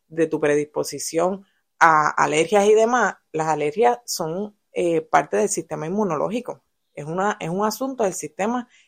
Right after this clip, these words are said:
inmunológico, dermatitis atópica, el aumento en casos que tenemos de dermatitis atópica, de distintas condiciones autoinmunes. Eso es regulado. Eso, cuando yo digo que regula el sistema inmunológico, pues eso tiene un impacto en las enfermedades autoinmunes, en el aumento que estamos viendo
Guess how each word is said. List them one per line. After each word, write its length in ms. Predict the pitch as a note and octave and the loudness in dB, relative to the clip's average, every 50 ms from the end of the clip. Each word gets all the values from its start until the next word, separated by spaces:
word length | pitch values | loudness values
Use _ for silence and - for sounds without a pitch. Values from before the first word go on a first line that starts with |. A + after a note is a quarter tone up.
| _ - | _ -12
inmunológico, 760 | D#3 D#3 D3+ D3 D3 D3 D#3 E3 D#3+ D#3 D#3+ D#3 - D3 D3 | -8 -8 -6 -2 0 0 0 0 0 -4 -4 -4 -4 -4 -4
dermatitis 600 | D3 D3+ D3+ D3 D3 C#3+ - C#3+ C#3+ - D#3+ E3 | -4 -4 -4 -2 -4 -4 -4 -6 -8 -6 -4 -4
atópica, 680 | D#3 D3 - C#3+ C#3 - - - - G#3 G3+ G3 G3 _ | -4 -4 -4 -6 -6 -6 -6 -4 -2 -2 -2 -2 -6 _
el 120 | - D#3+ D#3 | -8 -6 -6
aumento 380 | D3+ C#3+ C#3+ C#3 C#3+ - E3+ | -6 -6 -8 -10 -10 -8 -8
en 80 | D#3 D3 | -8 -8
casos 340 | - - D3+ D3+ - D#3+ D#3+ | -4 -6 -6 -6 -6 -12 -14
que 120 | - D#3 | -14 -10
tenemos 320 | D#3 D3 C#3+ D3 D3+ D3 D3 | -10 -8 -8 -8 -8 -6 -4
de 80 | D3+ | -4
dermatitis 520 | D3 D3 C#3+ C#3+ - - C3+ - D#3 D3 D3+ | -4 -4 -6 -10 -10 -12 -14 -12 -10 -8 -8
atópica, 600 | D3+ - D3+ D3+ D3+ - F3+ F3 - F3 E3 _ _ - - - - _ - | -8 -6 -4 -4 -4 -4 -6 -6 -4 -6 -6 _ _ -20 -20 -20 -16 _ -2
de 120 | E3 D#3+ | -2 -2
distintas 460 | C#3+ C3+ - - D3+ D#3 D3+ - - | -2 -2 -8 -10 -8 -2 -2 -2 -2
condiciones 580 | - - F#3+ F#3+ F3+ - - F3 F3 F#3 F#3 F3+ | 0 -2 -2 -2 -2 -2 -4 -4 -4 -4 -2 -2
autoinmunes. 1040 | E3 D#3 D3+ D3+ - D#3 D3 C#3 C#3+ D#3 F#3 G#3 G#3+ F3+ C#3+ C#3+ D3 - - - _ _ _ _ _ _ _ _ _ _ - | -2 -2 -2 -4 -4 -6 -6 -6 -2 2 6 6 6 6 2 -2 -8 -12 -14 -16 _ _ _ _ _ _ _ _ _ _ -2
Eso 240 | C#3+ D#3+ - - D3+ | 0 0 0 0 -2
es 160 | D3 - - | -4 -2 -2
regulado. 580 | D#3 D3+ D3 D3+ D#3 D#3+ F#3 G#3+ A3+ G3+ E3 | -2 -2 0 2 2 6 8 8 8 8 6
Eso, 240 | D#3+ D#3 - D#3+ - | 4 2 -2 -6 -6
cuando 220 | - D#3+ D3+ D3 C#3 | -4 -4 -2 0 2
yo 100 | D3 D3 | 2 4
digo 240 | D#3+ F3+ F#3 G#3 G3+ | 4 4 4 2 2
que 100 | G#3 G3+ | 2 2
regula 260 | G#3+ G#3 G3+ G3+ G#3 | 4 4 4 6 6
el 60 | G#3 G3+ | 6 4
sistema 380 | - A3+ G#3+ - G#3+ G#3 G#3 | 2 -2 0 0 0 2 2
inmunológico, 720 | G#3 G#3+ G#3+ G#3+ A3 A3+ B3 C4 B3+ G#3 F3+ - C#3 C#3 - | 2 2 4 6 8 8 8 8 6 4 2 -4 -6 -6 -6
pues 140 | - D3 D3 | -6 -6 -6
eso 180 | - - - | -6 -10 -10
tiene 160 | D3+ D#3+ D#3+ E3+ | -8 -6 -6 -4
un 80 | F3+ | -2
impacto 400 | F#3 G3 F#3+ A#3 A#3+ A#3+ - - | -2 0 2 2 2 2 2 -4
en 60 | F3+ | -2
las 80 | E3 D#3 | -2 -4
enfermedades 560 | C#3+ - - D3+ C#3+ C#3 C3 C3+ C#3+ D#3 D#3+ | -6 -10 -14 -16 -12 -10 -8 -4 -4 -2 2
autoinmunes, 640 | F3+ F3+ E3+ - F#3 F#3+ F#3+ G#3 A3+ A#3 A3+ G3 D#3+ | 2 0 0 0 -2 -2 0 0 0 0 0 -2 -4
en 100 | D3+ D3+ | -6 -8
el 60 | D3 | -6
aumento 480 | C#3+ C#3 C#3+ D3 E3 F#3+ G#3+ G#3 F3+ - | -6 -6 -6 -6 -6 -6 -6 -6 -8 -12
que 60 | C#3+ | -14
estamos 360 | _ - D3 D3 D3+ D3+ D3+ | _ -16 -14 -14 -14 -10 -2
viendo 460 | F3 G#3+ A#3+ B3 A#3+ G3 E3+ E3 E3 | 0 2 2 2 0 -2 -2 -4 -4